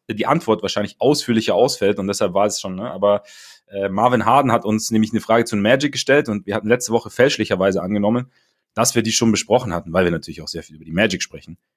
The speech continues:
Vielleicht auch sehr viel an die Magic denken, ich weiß es ja nicht. Aber genau. Und dann hat er uns darauf aufmerksam gemacht,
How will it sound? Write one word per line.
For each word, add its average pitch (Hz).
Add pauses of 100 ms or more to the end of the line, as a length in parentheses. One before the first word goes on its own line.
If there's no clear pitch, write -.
(460)
Vielleicht 80
auch 78
sehr 82
viel 82
an 78
die 82
Magic 82
denken, 95
ich 78
weiß 85
es 82
ja 80
nicht. 85 (520)
Aber 85 (460)
genau. 110 (160)
Und 92
dann 98
hat 113
er 113
uns 110
darauf 104
aufmerksam 120
gemacht, 123